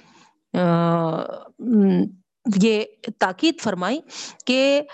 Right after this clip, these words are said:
سن، جب تو سوئے اور جب کھڑا ہو انہیں پڑھ لیا کر، یعنی اٹھتے بیٹھتے س-، ہے نا، یہ پڑھنے کا حکم کیا گیا۔ م، خود یہی، آ، عقبہ بن عامر رضی اللہ تعالیٰ عنہ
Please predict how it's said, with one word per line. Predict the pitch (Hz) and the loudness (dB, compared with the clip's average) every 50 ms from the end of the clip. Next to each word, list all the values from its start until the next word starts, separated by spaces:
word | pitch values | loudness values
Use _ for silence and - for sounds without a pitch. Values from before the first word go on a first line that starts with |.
| - - - _ - 233 - | -18 -20 -18 _ -12 -6 -4
سن، | - - - 320 320 254 185 - _ _ _ _ - | -2 0 2 2 2 0 -2 -6 _ _ _ _ -10
جب | 175 165 262 277 269 _ _ | -4 -2 -2 -4 -4 _ _
تو | - 277 302 | 0 0 0
سوئے | - - - 240 233 269 285 285 233 - - _ _ | 0 0 -2 0 0 2 2 0 -2 -4 -6 _ _
اور | - 208 214 | -2 -2 0
جب | 208 180 240 247 247 - | 0 -2 -4 -4 -4 -4
کھڑا | - - 208 214 233 277 254 | -4 -2 0 0 0 -2 -4
ہو | 247 226 180 - _ _ _ _ _ _ | -6 -6 -8 -8 _ _ _ _ _ _
انہیں | - 233 240 254 262 294 | 0 2 4 4 4 2
پڑھ | 285 - - 214 220 | 0 -2 -2 -2 -2
لیا | 240 247 262 240 | -2 -2 -4 -4
کر، | 196 - 160 139 - - _ _ _ _ _ _ _ _ - | -4 -6 -10 -12 -14 -18 _ _ _ _ _ _ _ _ -2
یعنی | 185 196 226 247 - | 0 2 2 2 0
اٹھتے | 277 - - _ - 214 185 | -2 -6 -2 _ -2 0 0
بیٹھتے | 165 190 196 196 196 - 190 | 0 -2 -4 -4 -4 -4 -2
س-، | 180 - - - - | -2 -2 -6 -6 -4
ہے | - 170 | -2 0
نا، | 175 202 226 - - - - - - - | 0 -2 -4 -6 -12 -14 -14 -12 -6 -4
یہ | 190 180 226 277 | 0 0 0 0
پڑھنے | - - - 180 165 165 175 | -2 -6 -8 -6 -6 -6 -8
کا | 170 - 240 330 359 _ _ - - | -8 -8 -8 -10 -12 _ _ -4 -2
حکم | 214 - 233 190 180 | -2 0 -2 -4 -4
کیا | - - 156 143 160 | -6 -8 -10 -8 -10
گیا۔ | - - - - - - _ _ _ _ _ - - - - - - _ - - - - - - - - - - - - - - - - - - - - - _ - 415 370 349 | -10 -12 -12 -14 -16 -20 _ _ _ _ _ -20 -20 -20 -20 -20 -20 _ -20 -20 -20 -20 -20 -20 -20 -20 -20 -20 -20 -20 -20 -20 -20 -20 -20 -20 -20 -20 -20 _ -20 -20 -18 -8
م، | - - 226 226 226 220 214 220 220 208 214 220 - - _ _ _ _ _ _ - - | -2 2 4 4 4 6 6 6 6 4 4 2 -2 -6 _ _ _ _ _ _ -10 -8
خود | - - - - - 240 220 240 | -4 -2 0 0 0 -2 -2 0
یہی، | 240 247 262 269 262 254 240 | 0 2 2 2 0 -2 -4
آ، | - - 214 226 220 214 208 214 220 208 | -4 -4 -4 -4 -2 -2 -4 -4 -4 -4
عقبہ | - 240 208 190 180 220 214 | -2 -2 -4 -2 -4 -4 -4
بن | 190 214 202 | -4 -6 -6
عامر | 190 180 190 208 | -4 -6 -6 -4
رضی | 202 196 180 190 180 | -6 -6 -6 -6 -6
اللہ | 185 185 | -6 -6
تعالیٰ | 180 180 170 165 170 170 | -6 -6 -6 -4 -4 -4
عنہ | 175 185 208 | -4 -2 -2